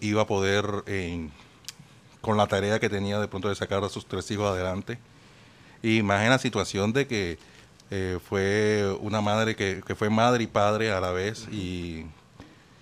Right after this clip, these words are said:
y siempre estuvo presente en los momentos más, más difíciles. Eh, y además, porque hay el caso de muchas mujeres de que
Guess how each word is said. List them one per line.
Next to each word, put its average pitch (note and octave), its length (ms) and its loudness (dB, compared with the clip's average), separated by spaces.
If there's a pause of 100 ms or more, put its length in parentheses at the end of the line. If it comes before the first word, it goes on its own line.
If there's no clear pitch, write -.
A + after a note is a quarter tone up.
(340)
y G#2 140 -2
siempre C#3 1160 2
estuvo G#2+ 800 -2
presente G2 640 -2
en G#2+ 60 0
los G2 80 -2
momentos F2 380 -4
más, F#2+ 400 -2
más E2 280 -8
difíciles. G#2 540 -6 (540)
Eh, G#2+ 240 2
y B2+ 100 4
además, C3+ 500 6
porque F#2 460 -4
hay F#2+ 140 -4
el F#2 140 -6
caso F#2+ 360 -2
de A2+ 80 0
muchas G#2+ 220 -4
mujeres G#2 420 -4
de G#2+ 120 -4
que F2 200 -10